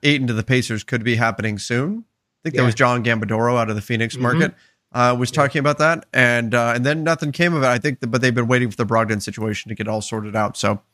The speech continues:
Speaker 2: Yep.
Speaker 1: we'll see. Um, Zion Williamson, need to talk about him. You've got, you've got some info on his contract because we talked about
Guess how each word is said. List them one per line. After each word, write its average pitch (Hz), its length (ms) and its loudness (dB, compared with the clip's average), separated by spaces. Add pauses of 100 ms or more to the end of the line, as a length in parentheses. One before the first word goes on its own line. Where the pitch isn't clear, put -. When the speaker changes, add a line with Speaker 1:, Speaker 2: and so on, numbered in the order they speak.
Speaker 2:
Yep. 123 220 -4 (160)
Speaker 1:
we'll 117 80 0
see. 123 260 0 (420)
Um, 139 600 0 (300)
Zion 240 320 2
Williamson, 277 420 -4 (300)
need 214 140 4
to 190 60 -6
talk 226 160 0
about 196 160 0
him. 214 180 -2
You've 131 160 -2
got, 180 220 2
you've 233 180 -4
got 247 180 0
some 208 140 -4
info 202 300 -2
on 175 180 -2
his 180 200 -2
contract 139 500 0
because 120 240 0
we 165 100 2
talked 165 300 0
about 131 320 0